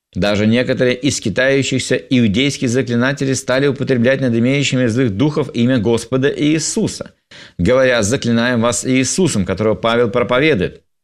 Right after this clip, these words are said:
Это делали какие-то семь сынов иудейского первосвященника Скева, но злой дух сказал в ответ: «Иисуса знаю, и Павел мне известен, а вы кто?» Иисуса знают. Когда мы знаем Иисуса,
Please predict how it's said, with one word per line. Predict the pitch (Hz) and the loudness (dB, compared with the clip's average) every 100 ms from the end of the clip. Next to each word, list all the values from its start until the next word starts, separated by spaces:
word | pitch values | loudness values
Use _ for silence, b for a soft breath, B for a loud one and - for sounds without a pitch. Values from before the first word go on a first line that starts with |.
| B B B | B B B
Это | - 226 135 | -4 0 2
делали | 156 139 139 | 4 4 2
какие-то | 143 - 143 127 135 | -2 0 0 2 -2
семь | - 151 147 143 B B B | 0 0 0 -4 B B B
сынов | - 143 147 127 | -2 0 0 2
иудейского | 131 120 143 - 143 | 2 2 0 0 -2
первосвященника | 131 135 127 135 139 139 139 151 | 2 0 0 -2 0 0 0 -2
Скева, | 147 - 175 123 104 | -4 -2 0 2 2
но | 107 | 0
злой | 104 123 | 0 0
дух | 104 139 127 | 2 0 -2
сказал | - 131 131 143 147 | -2 0 2 0 0
в | |
ответ: | 143 151 143 85 - - _ | -2 -2 0 0 -4 -14 _
«Иисуса | 139 131 107 - - 151 190 | 0 2 2 0 0 0 0
знаю, | 156 113 98 101 113 B B _ _ _ | 0 0 0 0 -2 B B _ _ _
и | 117 | -2
Павел | 110 110 95 107 113 | -2 0 0 2 2
мне | 110 120 | 2 2
известен, | 113 127 139 98 76 71 - | 0 2 0 -2 -8 -12 -8
а | 90 | -4
вы | 90 92 82 85 | -2 -2 -2 -8
кто?» | - - 90 - _ _ _ _ _ _ _ _ _ - | -20 -6 -6 -6 _ _ _ _ _ _ _ _ _ -4
Иисуса | 127 104 87 - 92 - 73 - | 0 0 -2 -4 -4 -6 -12 -10
знают. | 95 87 95 80 69 - _ _ _ _ | -6 -4 -4 -6 -12 -20 _ _ _ _
Когда | - 101 | -4 0
мы | 113 117 | 2 2
знаем | 90 156 160 143 - | 0 0 0 -2 -2
Иисуса, | 127 127 - 170 - | -2 -2 -2 -6 -6